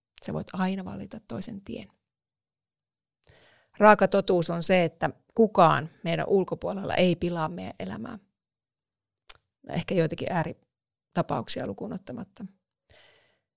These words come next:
Me tehdään se itse. Sulla, mulla, meillä kaikilla on vapaus valita.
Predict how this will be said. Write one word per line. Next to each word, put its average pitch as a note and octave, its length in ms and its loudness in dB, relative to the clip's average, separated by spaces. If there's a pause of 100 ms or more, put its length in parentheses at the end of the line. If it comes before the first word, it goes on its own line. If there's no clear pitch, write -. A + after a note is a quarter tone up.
(460)
Me A#3+ 80 -4
tehdään F#3 320 0
se - 80 -6
itse. - 220 -6 (1400)
Sulla, A#3 320 10
mulla, G3+ 400 2
meillä D#3 180 -2
kaikilla G3+ 480 0
on G#2 340 -8
vapaus F#3+ 400 0
valita. E3 360 -6